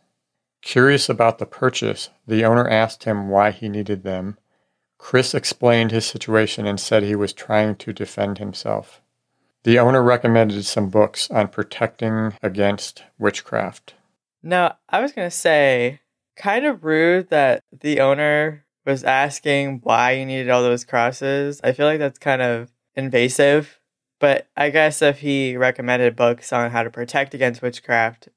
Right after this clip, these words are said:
Speaker 2: it helps.
Speaker 1: I was, yeah, I was wondering the,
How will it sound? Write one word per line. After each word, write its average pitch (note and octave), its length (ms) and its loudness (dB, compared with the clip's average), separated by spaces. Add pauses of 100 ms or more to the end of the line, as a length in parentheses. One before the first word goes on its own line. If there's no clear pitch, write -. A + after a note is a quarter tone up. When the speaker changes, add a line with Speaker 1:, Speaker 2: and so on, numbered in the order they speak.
Speaker 2:
it C3 100 0
helps. - 500 -8 (680)
Speaker 1:
I A#2+ 100 2
was, A#2+ 180 2
yeah, C3+ 160 2
I B2 40 4
was A#2+ 160 2
wondering C3 440 4
the, - 240 -10